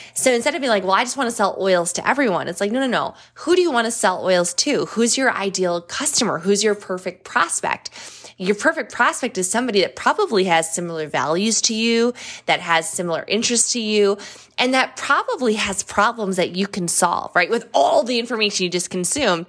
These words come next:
from your five hundred dollar Barnes and Noble shopping spree, right? Getting all these books and learning and, you know, di-, digesting all that content and all that. The second aspect of it is, like, not only is going to make you super intentional of learning, right? Like, "I'm gonna become the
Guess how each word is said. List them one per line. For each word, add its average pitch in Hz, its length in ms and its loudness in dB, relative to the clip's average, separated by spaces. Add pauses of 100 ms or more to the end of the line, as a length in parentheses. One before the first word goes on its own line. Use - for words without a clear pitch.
(120)
from 208 160 0
your 196 100 4
five 170 220 2
hundred 160 160 -4
dollar 156 480 2
Barnes 165 720 -2
and 160 60 -4
Noble 147 180 -6
shopping - 400 -2
spree, - 340 -2
right? 202 220 0
Getting 233 240 4
all 175 80 0
these 175 220 0
books - 340 -2
and 160 120 -8
learning 170 440 0
and, 160 100 -10 (320)
you 180 80 0
know, 170 80 4
di-, 175 120 4
digesting 180 600 2
all 147 80 2
that 147 160 2
content 175 460 -6
and 196 100 -10
all - 120 -8
that. - 200 -6 (880)
The 214 140 -4
second 294 440 2
aspect 165 440 0
of 160 100 0
it 160 40 0
is, 160 100 -2
like, 170 160 -4
not 233 260 2
only 185 500 -2 (540)
is 214 160 0
going 208 160 4
to 185 60 0
make 196 360 0
you 190 80 0
super 302 540 0
intentional 202 560 0
of 170 100 -6
learning, 170 640 2
right? 156 220 0
Like, 165 160 -2
"I'm 165 160 -4
gonna 170 140 -6
become 185 320 -6
the 226 200 0